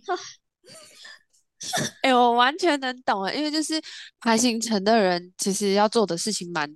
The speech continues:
Speaker 2: 多的，因为考-，还要考虑到路线，或是大家喜不喜欢，时间点 O 不 OK，就是各种因素。但，所以当你很用心地排完这些行程了之后，然后发现同行，同行的人就是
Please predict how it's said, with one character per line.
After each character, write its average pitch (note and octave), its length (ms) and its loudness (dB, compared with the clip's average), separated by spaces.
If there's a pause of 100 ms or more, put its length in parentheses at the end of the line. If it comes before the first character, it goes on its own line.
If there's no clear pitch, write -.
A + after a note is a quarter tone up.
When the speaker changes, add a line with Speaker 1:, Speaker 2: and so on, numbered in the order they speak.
Speaker 2:
多 D#3 200 -4
的， C3+ 220 0
因 F#3+ 160 4
为 G#3+ 140 6
考-， F3+ 260 0
还 F3 160 2
要 F#3+ 100 6
考 G3+ 160 -2
虑 F3 80 4
到 F#3 140 4
路 F#3 180 4
线， F#3 240 0
或 F#3 140 0
是 F#3+ 80 -2
大 A3 160 4
家 G#3+ 100 4
喜 F#3 220 -4
不 F#3+ 100 -6
喜 - 300 -8
欢， F3 180 -4 (220)
时 G3 140 2
间 G#3 180 6
点 F#3 140 4
O - 180 2
不 F#3 140 2
OK， F3 760 0
就 - 100 -6
是 G#3 100 -4
各 G3 220 4
种 D#3 220 -4
因 F#3 240 -6
素。 - 260 2 (300)
但， G#3+ 120 2
所 C4+ 140 4
以 C4 60 6
当 A3+ 240 0
你 G3+ 140 -2
很 F#3 160 -4
用 A3 180 -2
心 A3 140 -4
地 F#3 100 -4
排 F3+ 240 0
完 F3 140 2
这 G3 80 2
些 G3 100 4
行 F3+ 220 -6
程 F3+ 160 -6
了 F3 100 -2
之 F#3 220 2
后， G3 200 2 (300)
然 F#3+ 120 4
后 A3 60 6
发 A3 220 2
现 A3 180 0
同 F3+ 220 -2
行， F#3 180 -4 (240)
同 F3 220 4
行 A#3 220 4
的 A3 180 6
人 - 180 0 (120)
就 G3 100 -6
是 G3 360 0